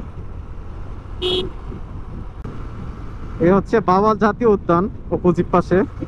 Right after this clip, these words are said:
সামনে ইউটার্ন আছে, স্লো করতে হবে। লং ড্রাইভে যারা আসবেন অবশ্যই ভালো লাগার কথা। যারা লং ট্যুর দিতে পছন্দ করেন,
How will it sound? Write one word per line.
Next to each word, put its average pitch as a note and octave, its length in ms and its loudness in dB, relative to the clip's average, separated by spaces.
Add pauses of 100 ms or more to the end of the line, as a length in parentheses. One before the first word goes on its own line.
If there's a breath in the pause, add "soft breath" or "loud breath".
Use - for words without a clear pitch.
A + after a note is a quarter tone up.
(1040)
সামনে D#3 260 4
ইউটার্ন E3+ 340 6
আছে, E3+ 320 4 (260)
স্লো D#3 300 4
করতে E3+ 260 2
হবে। D#3 240 4 (1500)
লং A#3 280 6
ড্রাইভে D4 280 4
যারা C4+ 280 4
আসবেন C4+ 320 4
অবশ্যই C4 420 4
ভালো G#3 280 4
লাগার A#3 260 2
কথা। A3 360 2 (1040)
যারা G#3 200 6
লং F#3+ 260 2
ট্যুর B3+ 220 2
দিতে B3+ 260 4
পছন্দ B3 360 4
করেন, A#3 300 2